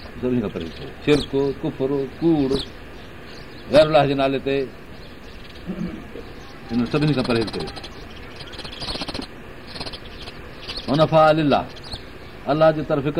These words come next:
طرفا ٿيو، غير مشرڪين به، هن سان شريڪ ڪنهن کي نه ڪريو. هڪڙو رب آهي، وحده لا شريڪ له. ان جي هستي ۽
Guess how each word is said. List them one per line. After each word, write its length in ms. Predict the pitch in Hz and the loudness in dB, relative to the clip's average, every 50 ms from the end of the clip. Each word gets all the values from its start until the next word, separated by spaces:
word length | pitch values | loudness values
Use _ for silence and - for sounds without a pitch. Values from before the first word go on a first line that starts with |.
| 165 156 | 0 0
طرفا 200 | 139 127 131 117 - | 2 2 2 0 0
ٿيو، 120 | - 90 - - - - - - - - - - - - - - - - - | -2 -4 -6 -10 -12 -14 -16 -16 -16 -16 -16 -16 -16 -16 -16 -14 -10 -2 2
غير 160 | 123 151 156 156 165 | 4 4 6 4 4
مشرڪين 360 | 151 - 170 151 143 160 147 143 | 2 2 2 2 2 2 2 4
به، 100 | 135 135 131 | 4 4 4
هن 80 | 131 127 | 4 4
سان 100 | 139 131 131 | 2 2 2
شريڪ 200 | 147 151 151 139 | 2 2 2 2
ڪنهن 140 | 135 120 - | 0 0 0
کي 60 | 110 | -2
نه 100 | 98 90 - | -4 -4 -6
ڪريو. 300 | 87 - - - - - - - - - - - - - - - | -8 -10 -12 -14 -14 -14 -14 -14 -14 -14 -14 -14 -14 -12 -10 -10
هڪڙو 180 | 101 110 123 131 131 147 | -6 -2 0 2 2 2
رب 160 | 139 123 131 | 2 0 0
آهي، 100 | 120 120 | 0 0
وحده 260 | 123 127 117 117 120 | 0 0 0 0 0
لا 100 | 123 120 110 - | -2 -2 -4 -6
شريڪ 240 | 110 107 101 - - - | -8 -8 -10 -10 -12 -12
له. 80 | - - - - - - - - - - - - - - - - - - - - - - - - - - - - - - - - - - - - - - - - - - - - - - - - - - - - - - - - - - - | -14 -14 -14 -14 -14 -14 -14 -14 -14 -14 -16 -16 -16 -16 -16 -14 -14 -14 -14 -14 -14 -14 -14 -14 -14 -14 -14 -14 -14 -16 -16 -16 -16 -16 -16 -14 -14 -14 -14 -14 -14 -12 -14 -14 -14 -14 -14 -14 -14 -14 -14 -14 -14 -14 -14 -14 -8 -2 2
ان 100 | 139 151 147 | 4 4 6
جي 80 | 135 131 | 6 6
هستي ۽ 260 | 147 151 147 - 156 | 6 6 4 4 4